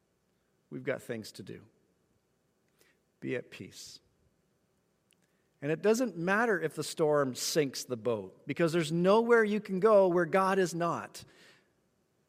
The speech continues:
And Jesus was aware of that, and he was fully comfortable with leaving his life in God's hands. I don't know what kind of storm you might be having.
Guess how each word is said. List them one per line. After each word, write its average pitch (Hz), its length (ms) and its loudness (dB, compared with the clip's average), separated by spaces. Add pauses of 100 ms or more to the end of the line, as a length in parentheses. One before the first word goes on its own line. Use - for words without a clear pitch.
(300)
And 143 160 -4
Jesus 202 400 -2
was 202 120 -4
aware 202 460 -2
of 120 140 -6
that, 92 500 -14 (320)
and 151 100 -4
he 208 120 0
was 185 120 0
fully 240 600 0
comfortable 214 760 0
with 151 180 -2
leaving 190 380 -2
his 190 240 0
life 160 360 0
in 143 200 -4
God's 143 340 -2
hands. 131 560 -10 (4000)
I 160 100 -4
don't 214 140 -4
know 185 100 -2
what 165 160 -2
kind 151 160 -6
of 135 80 -4
storm 139 460 -4
you 135 100 -4
might 127 240 -6
be 123 80 -8
having. 104 480 -12